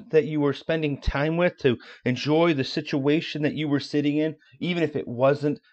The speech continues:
exactly ideal for what you were trying to accomplish? Man, I have had a hard time remembering that, but don't consider that a failure if you did,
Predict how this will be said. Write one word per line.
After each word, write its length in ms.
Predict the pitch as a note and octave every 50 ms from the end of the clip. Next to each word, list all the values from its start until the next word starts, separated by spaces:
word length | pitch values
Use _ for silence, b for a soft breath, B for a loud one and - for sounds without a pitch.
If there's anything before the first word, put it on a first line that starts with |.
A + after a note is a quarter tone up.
| _
exactly 760 | - G#2+ - - - C3+ C3 C3+ C3+ - C#3+ C#3 C3 A#2+ -
ideal 680 | - A2+ A#2 G#2+ G2+ G2+ A#2+ B2 B2 C3 C3 C3 C3+
for 180 | C3 - - A2
what 140 | G#2+ G#2+ -
you 140 | A2+ C3 B2+
were 120 | B2+ B2
trying 260 | - - C3+ C3 B2+
to 120 | B2 A#2+ A2+
accomplish? 500 | A2 - B2+ A#2+ B2 - - D3 D3+ D3+ - _ _ _ _ _ _ _ _ _
Man, 600 | - F#2 F#2 - C3 A#2+ B2+ A#2 G#2+ G#2+ G2+ - b b b b b b
I 180 | - C3 C3
have 100 | B2+ B2
had 160 | C3+ B2+ A#2+
a 80 | A#2+ A#2
hard 260 | B2 B2+ C3 C3 B2+
time 240 | - C3+ C3 C3 B2+
remembering 560 | B2 A#2+ A#2+ A#2+ B2+ C3 B2 B2 A#2 G#2+ G2+
that, 240 | G2+ G#2 G2+ G#2+ - - _ _ _ _ _ _ _ _ _ _ _ _ G#2 _
but 320 | - A#2 A#2 A#2 A#2 - _ b b b b b _ _ _ _ _ _
don't 240 | - C#3+ D3 D3+ D3
consider 500 | - C#3+ B2+ - - D3 C#3 C3 B2+ B2
that 200 | A#2+ B2 A#2 A2+
a 40 | A2
failure 500 | - - - C#3 C3+ C3+ C3 B2 A#2+ A2+
if 240 | G#2+ G2 - - -
you 140 | G#2 G2+ G2 _ _ -
did, 520 | D#3+ F#3+ G#3 F#3 C3 G#2+ G2 D3+ D3+